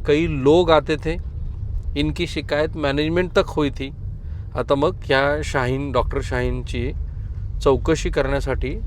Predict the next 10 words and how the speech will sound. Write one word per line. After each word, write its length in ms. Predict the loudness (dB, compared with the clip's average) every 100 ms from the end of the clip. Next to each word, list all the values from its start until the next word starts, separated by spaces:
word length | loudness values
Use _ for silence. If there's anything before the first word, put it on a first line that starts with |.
| -6 -6 -4
एनआयएची 480 | -2 0 0 0 -4
टीम 240 | -4 -4
तिथे 180 | -4 -4
पोहोचलेली 540 | -2 -4 -2 -2 0 0
आहे 100 | 0
आणि 100 | -4
ती 80 |
चौकशी 460 | -2 -2 -2 -4 -4
करते 340 | -2 -4 -4
आहे. 300 | -6 -4 -6